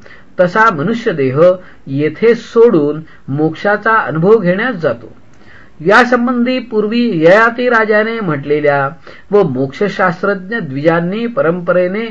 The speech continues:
आजवर राखलेल्या काही गाथा आहेत त्या सांगतो, ऐका.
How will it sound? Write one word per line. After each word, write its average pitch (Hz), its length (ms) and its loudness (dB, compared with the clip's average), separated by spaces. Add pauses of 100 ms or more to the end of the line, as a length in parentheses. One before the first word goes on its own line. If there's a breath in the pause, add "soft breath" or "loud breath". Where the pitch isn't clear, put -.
(140)
आजवर 165 420 -2
राखलेल्या 147 600 -2
काही 165 340 -2
गाथा 127 420 -4
आहेत 160 320 -2 (320 soft breath)
त्या 254 140 0
सांगतो, 135 440 -2 (420)
ऐका. 190 280 2